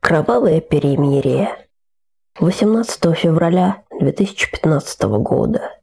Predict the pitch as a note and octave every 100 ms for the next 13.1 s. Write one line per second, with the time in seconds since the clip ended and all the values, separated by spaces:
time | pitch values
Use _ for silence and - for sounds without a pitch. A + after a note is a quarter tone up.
0 | _ - F#3 F#3+ E3 B2 - - - -
1 | _ _ _ _ _ _ _ _ _ _
2 | - E3+ E3+ G3 G#3 A3+ A3+ G3+ - G3+
3 | G3+ E3+ F#3+ F3+ F3 F#3+ G3+ G3+ F#3 -
4 | D3 - - D#3+ F3+ B3 D3+ C#3 C#3 D3
5 | A3 A3+ G#3+ F3+ F#3 - - - D3 C#3
6 | C3 - - C3+ - B2+ A#2 A#2+ - C#3
7 | B2 - - C3 B2 - - - B2+ B2
8 | B2 - - - _ _ _ _ _ _
9 | _ _ _ _ _ _ _ _ _ -
10 | - C4+ B3 A#3 - A3+ B3+ B3 A#3 -
11 | B3 - D#3 - F3+ G3 G3+ - D3 -
12 | C3+ C3 - G3+ B2+ - B2+ C3+ - -
13 | -